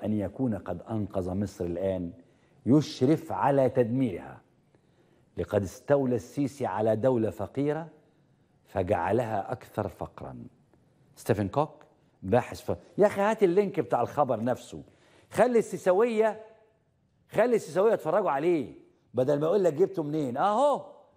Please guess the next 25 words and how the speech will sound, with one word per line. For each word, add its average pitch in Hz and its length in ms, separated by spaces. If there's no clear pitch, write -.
جبته 220 340
من 190 140
هنا، 175 400
أهو. 175 400
كيف 170 260
خرب 175 520
السيسي 151 500
مصر؟ 139 380
لقد 113 300
وعد 156 360
زعيم 147 340
الانقلاب 143 560
الذي 123 220
تحول 135 460
إلى 120 180
رئيس 135 220
المصريين 127 320
بالازدهار، 123 520
لكن 117 460
البلاد 123 520
ممزقة 110 600
تماما. 80 480
أهو 202 460
اللينك 196 440
أهو، 208 360